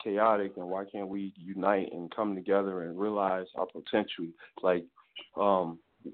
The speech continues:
we have one God, we have one aim, and we have one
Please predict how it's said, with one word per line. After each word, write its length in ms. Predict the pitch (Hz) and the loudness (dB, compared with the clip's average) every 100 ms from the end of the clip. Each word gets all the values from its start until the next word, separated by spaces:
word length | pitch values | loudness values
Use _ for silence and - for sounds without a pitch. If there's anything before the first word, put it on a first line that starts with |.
| 87 - | -10 0
we 160 | 104 | 2
have 220 | 107 101 | 6 6
one 280 | 85 107 110 | 6 4 4
God, 500 | 107 110 110 92 85 - 98 | 4 4 4 2 -2 -10 -12
we 80 | 113 | -8
have 180 | 90 | -8
one 380 | 82 107 113 110 - | -6 -4 -4 -6 -4
aim, 420 | 120 117 104 90 82 95 | 0 0 -2 -6 -12 -8
and 120 | 95 | -6
we 120 | 113 | -4
have 180 | 104 87 | -2 -4
one 280 | 101 113 95 | -2 -2 -2